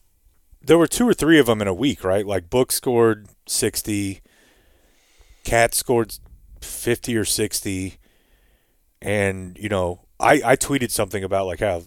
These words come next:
this is annoying <laughs> that you can have a guy who can score seventy-three points and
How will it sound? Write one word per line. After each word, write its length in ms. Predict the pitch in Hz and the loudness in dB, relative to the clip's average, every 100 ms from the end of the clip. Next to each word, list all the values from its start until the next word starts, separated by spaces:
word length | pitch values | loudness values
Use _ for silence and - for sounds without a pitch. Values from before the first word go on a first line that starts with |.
| _ | _
this 160 | 104 98 | -8 -6
is 160 | 107 92 | -6 -6
annoying 460 | 90 101 85 90 - | -4 -4 -4 -8 -16
<laughs> 480 | - - - - - | -12 -10 -10 -12 -10
that 260 | 139 127 | -6 -6
you 160 | 113 117 | -8 -8
can 100 | 107 | -4
have 140 | 101 | -2
a 60 | 101 | -2
guy 180 | 101 101 | -2 -2
who 80 | 104 | -2
can 140 | 95 | -8
score 240 | - 113 | -6 -4
seventy-three 540 | 95 110 101 101 101 95 | -2 -4 -4 -8 -10 -10
points 420 | - 107 95 - | -8 -6 -6 -8
and 240 | 90 90 | -10 -16